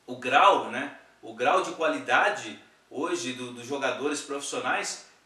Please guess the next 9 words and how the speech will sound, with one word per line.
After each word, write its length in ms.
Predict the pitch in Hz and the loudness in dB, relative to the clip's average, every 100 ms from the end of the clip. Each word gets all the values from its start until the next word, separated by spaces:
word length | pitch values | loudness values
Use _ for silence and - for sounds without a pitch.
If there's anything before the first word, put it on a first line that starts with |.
| _ | _
é 40 | 349 | -14
altíssimo. 720 | - - 185 220 - - 269 _ _ _ | -12 -8 -6 -2 -4 -6 -16 _ _ _
Então, 140 | - 113 | -12 -4
essa 300 | 196 202 190 | -2 0 -2
metodologia, 1000 | 165 160 156 147 123 - 185 196 - - _ _ _ 123 | -4 -8 -8 -6 -6 -8 -8 -8 -10 -16 _ _ _ -8
ela 140 | 156 | -6
foi 500 | - 143 143 175 - - _ | -6 -2 -2 -2 -10 -20 _
uma 180 | 143 151 | -8 -6
inovação 800 | 147 151 156 151 - 127 143 139 | -4 -4 -4 -4 -4 -6 -6 -8